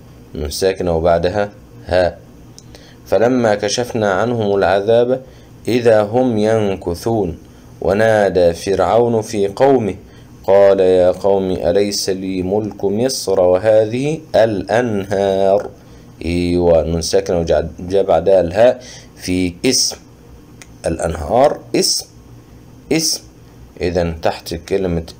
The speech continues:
الاسم نكتب الأنهار ونقول الحرف الهاء. "من تجري من تحتها ال-، آه، من تح-، وهذه الأنهار تجري من تحتي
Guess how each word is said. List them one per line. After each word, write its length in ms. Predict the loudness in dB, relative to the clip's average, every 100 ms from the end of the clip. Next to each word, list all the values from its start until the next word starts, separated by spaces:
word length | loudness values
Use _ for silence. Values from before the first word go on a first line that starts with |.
| -4
الاسم 520 | -4 -2 -4 -4 -12 -20 -20 -20 -8
نكتب 400 | -6 -4 -4 -4 -2 -2
الأنهار 640 | 0 -2 -2 -2 -2 -2 -8 -20 -12
ونقول 420 | -6 -4 -4 -4 -6 -6
الحرف 600 | -8 -4 -2 -2 -2 -18 -20 -16 -8
الهاء. 360 | -6 -4 -4 -6 -18 -20 -20 -20 -20 -20 -20 -20 -20 -20 -20 -12
"من 320 | -4 -2 -2 -6 -14 -12 0
تجري 480 | 0 2 -2 -2 -2
من 260 | -2 -4
تحتها 520 | -6 -10 -8 -6 -4
ال-، 140 | -6 -6
آه، 500 | -2 2 2 2 -2
من 320 | -2 -2 -4 -2
تح-، 220 | -4 -2
وهذه 460 | 0 2 2 0
الأنهار 520 | 0 0 0 -2 -2 -2
تجري 460 | -4 -2 -2 -2
من 240 | -2 -4 -4
تحتي 420 | -6 -6 -10